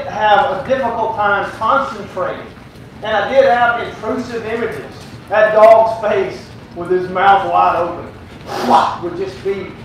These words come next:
right there. I mean, I'd be driving down the road and do this,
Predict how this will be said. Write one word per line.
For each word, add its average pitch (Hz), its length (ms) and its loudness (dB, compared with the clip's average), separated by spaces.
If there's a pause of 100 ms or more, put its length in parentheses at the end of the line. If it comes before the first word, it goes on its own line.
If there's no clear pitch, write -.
(680)
right 180 300 -2
there. 185 120 -6
I 202 140 -2
mean, 240 100 -4
I'd 254 60 -4
be 180 60 -8
driving 190 380 0
down 180 160 -4
the - 60 -2
road - 420 -4
and - 220 -14 (400)
do 208 180 -8
this, 190 400 0